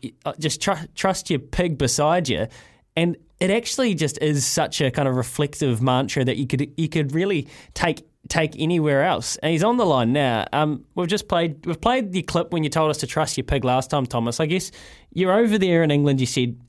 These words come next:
It's the New England Free Jacks. Have you rolled out Trust Your Pig again?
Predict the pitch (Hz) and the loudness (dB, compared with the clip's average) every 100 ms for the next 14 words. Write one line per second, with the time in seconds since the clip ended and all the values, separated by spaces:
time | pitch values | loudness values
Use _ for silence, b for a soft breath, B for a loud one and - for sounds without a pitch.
0 | - - 156 - 165 196 226 214 180 123 | -20 -12 -10 -2 2 4 4 4 2 0
1 | 175 170 165 120 - - - 175 202 208 | 2 2 2 0 -2 -8 -4 0 2 4
2 | 240 247 208 - 180 - - 135 147 131 | 4 2 0 0 0 0 -4 0 2 2
3 | 113 127 247 | 2 0 -2